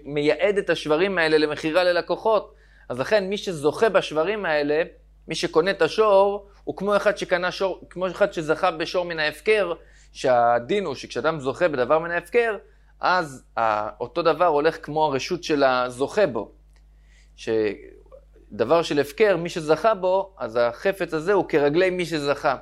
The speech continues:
לכן השור הולך כרגלי הלוקח. לעומת זאת, שור של רועה, זה שונה משור של פתם. כי רועה, אין דרכו למכור בכל הסביבה.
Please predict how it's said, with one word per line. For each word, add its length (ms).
לכן 320
השור 1000
הולך 340
כרגלי 340
הלוקח. 600
לעומת 440
זאת, 360
שור 380
של 220
רועה, 380
זה 100
שונה 280
משור 300
של 220
פתם. 300
כי 140
רועה, 500
אין 200
דרכו 380
למכור 720
בכל 420
הסביבה. 520